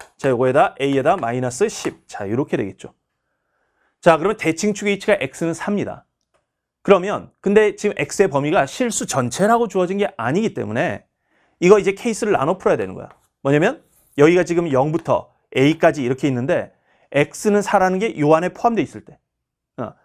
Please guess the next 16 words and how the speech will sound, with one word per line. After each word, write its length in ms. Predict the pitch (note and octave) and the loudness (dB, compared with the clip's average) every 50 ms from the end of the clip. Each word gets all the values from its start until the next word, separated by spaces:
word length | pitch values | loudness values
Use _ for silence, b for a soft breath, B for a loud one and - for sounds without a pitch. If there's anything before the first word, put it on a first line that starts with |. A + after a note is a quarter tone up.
| _ _ | _ _
사가 420 | - - - G#3+ G#3+ G#3 G#3 G#3+ | -12 -2 2 2 2 2 2 0
뭔가 240 | G3 E3 D#3+ F3+ F3 | 0 0 0 0 0
지금 180 | E3+ F3+ - - | 0 -2 -8 -6
이 120 | F3 F3+ F3+ | -6 -6 -4
사이에 260 | - - G#3 G#3 G3+ | -2 -2 -2 0 0
있을 220 | D3+ - - - | -2 -4 -6 -14
때. 180 | - _ - _ _ _ _ _ _ | -20 _ -20 _ _ _ _ _ _
그래서 260 | E3 D#3+ D3+ F#3+ E3+ | 2 2 4 2 2
지금 180 | D3+ E3+ E3+ | 2 0 0
여기 140 | E3 C#3+ D3 | 0 -2 -2
첫 160 | - - F3 | -4 -4 -2
번째는 560 | F#3+ F#3+ F3+ - C3+ A2+ A2 C3 F#3 A#3 C#4 B B B B B B B | -2 -2 0 0 -2 -2 -2 -4 -4 -4 -6 B B B B B B B
A가 280 | - C#3+ D3+ E3 E3 F3 | 0 2 4 4 4 2
사 240 | - - - D3+ C#3 - | 2 2 -2 -2 -2 -2
이상일 420 | - E3 E3 - F3+ C#3 G#2 E2+ - | -6 -8 -2 -2 -2 -2 -2 -8 -12
때. 140 | - F#2+ | -18 -20